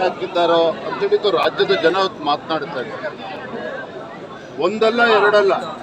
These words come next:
ಧರ್ಮಸ್ಥಳದ ವಿಚಾರವನ್ನ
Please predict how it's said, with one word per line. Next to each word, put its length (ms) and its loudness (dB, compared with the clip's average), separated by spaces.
ಧರ್ಮಸ್ಥಳದ 600 4
ವಿಚಾರವನ್ನ 500 4